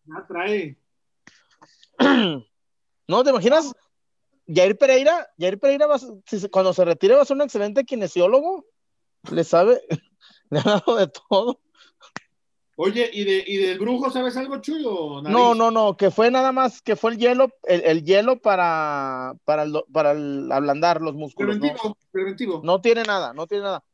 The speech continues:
Speaker 2: El Tiva mañana, a ver, el Tiva mañana prueba, no va a forzar, pero yo creo que juega,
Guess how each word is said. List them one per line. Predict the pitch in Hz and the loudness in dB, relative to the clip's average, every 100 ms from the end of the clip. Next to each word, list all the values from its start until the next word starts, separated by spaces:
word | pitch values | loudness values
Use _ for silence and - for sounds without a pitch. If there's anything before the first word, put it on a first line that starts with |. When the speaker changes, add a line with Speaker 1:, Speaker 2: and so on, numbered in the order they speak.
| _ | _
Speaker 2:
El | 170 175 | -6 -4
Tiva | 247 285 | 0 0
mañana, | 294 208 180 151 | 0 -2 -4 -4
a | |
ver, | 123 107 | -4 -6
el | 131 | -8
Tiva | 226 254 | -4 -2
mañana | 240 180 220 262 | -2 -4 -4 -4
prueba, | - 262 277 302 302 _ _ _ _ _ _ _ _ _ _ _ _ _ - | 0 2 4 2 -4 _ _ _ _ _ _ _ _ _ _ _ _ _ -6
no | 190 240 | 0 2
va | 262 | 2
a | |
forzar, | 254 196 - 220 339 285 _ _ _ _ _ _ _ _ _ _ _ _ _ _ | 0 -2 0 2 0 -4 _ _ _ _ _ _ _ _ _ _ _ _ _ _
pero | 185 196 | 0 2
yo | 233 | 2
creo | 254 | 0
que | 226 | 0
juega, | 247 240 190 110 | 0 0 0 -4